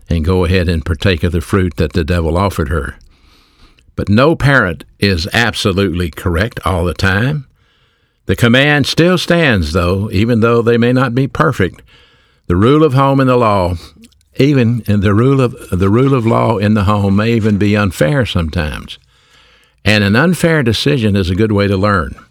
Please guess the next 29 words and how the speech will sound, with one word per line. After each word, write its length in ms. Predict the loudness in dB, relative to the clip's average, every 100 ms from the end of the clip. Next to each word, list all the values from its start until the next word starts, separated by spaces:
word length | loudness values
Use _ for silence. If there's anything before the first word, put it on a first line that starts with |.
| _ _ _ _ _ _
Because 360 | -6 0 0 0
when 160 | 0
your 160 | 0 0
parents 540 | 0 0 0 -2 -2
or 100 | 0
when 100 | 0
the 60 | -2
parents 400 | 0 0 0 0
of 60 | -2
a 80 |
teenager 500 | 0 0 2 0 0
make 220 | 0 0 0
an 100 | 0
unfair 380 | 0 0 0
decision, 600 | 0 0 0 0 -2 -4 -6 _ -20 -20 _ _
that 220 | 0 0 0
decision 500 | 0 0 0 -2 0
can 220 | 0 2
be 120 | 0
rejected 680 | 0 0 0 0 0 -2 -2 -2
or 180 | 0
even 340 | 0 0 0 -2
respected. 880 | -2 -4 -2 -2 -2 -6 -6 -16 _ _ _ _ _ _ _ _ -6
Rejection 880 | -2 0 2 0 0 -2 -2 -4 -6 _ -2
leads 260 | 0 0
in 160 | 0 0
reaction, 800 | 0 0 0 -2 -4 -6 -10 -18 _ _ _ _ _ _ _ -8
but 160 | -4
respect 760 | -2 -2 -2 0 0 0 -6